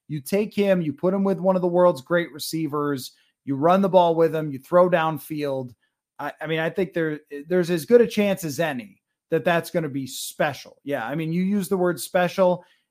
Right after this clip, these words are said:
Um, he's probably the only quarterback in this draft that you could say, "Could it be special?" It could be. Could he be horrible? Yeah, that's possible. Of course it is. It's always possible.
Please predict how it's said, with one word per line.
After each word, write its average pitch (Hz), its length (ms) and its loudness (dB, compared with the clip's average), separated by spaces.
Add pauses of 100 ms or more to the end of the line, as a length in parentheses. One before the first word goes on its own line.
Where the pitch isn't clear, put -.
(120)
Um, 127 380 -6
he's 185 260 -4
probably 202 300 2
the 202 60 0
only 202 160 0
quarterback 185 500 0
in 165 80 -6
this 151 120 -10
draft 147 420 -4
that 143 60 -6
you 143 120 -6
could 139 160 -12
say, 131 420 -6 (280)
"Could 202 200 4
it 185 140 4
be 208 160 0
special?" 220 840 0 (440)
It 190 200 -4
could 190 200 2
be. 127 280 -12
Could 277 120 6
he 294 60 6
be 262 140 6
horrible? 285 600 6
Yeah, 190 380 -2
that's 160 240 -6
possible. 120 640 -8
Of - 40 -20
course 170 300 -4
it 104 80 -18
is. - 200 -20 (260)
It's - 80 -6
always 202 360 4
possible. - 600 -14